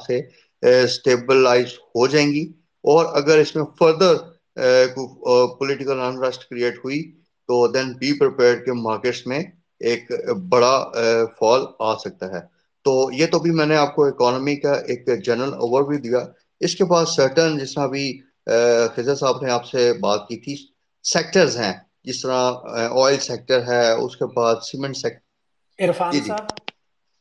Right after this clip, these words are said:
Speaker 2: اچھا، میں، اے، اے، پوچھنا چاہتا ہوں، thank you very much for the detailed، اے،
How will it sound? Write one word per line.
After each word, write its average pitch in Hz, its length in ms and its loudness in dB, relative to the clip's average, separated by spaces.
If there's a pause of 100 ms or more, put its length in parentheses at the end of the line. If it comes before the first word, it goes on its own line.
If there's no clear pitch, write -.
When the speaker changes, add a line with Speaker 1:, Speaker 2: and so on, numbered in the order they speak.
(840)
Speaker 2:
اچھا، 190 220 -10 (180)
میں، 202 320 -14
اے، 196 320 -12
اے، 185 280 -10 (400)
پوچھنا 196 400 -16
چاہتا 180 240 -14
ہوں، 190 80 -14 (100)
thank 196 220 -14
you 190 120 -8
very 185 140 -12
much 170 140 -12 (120)
for 165 100 -10
the 165 220 -12
detailed، 160 520 -10
اے، 147 560 -12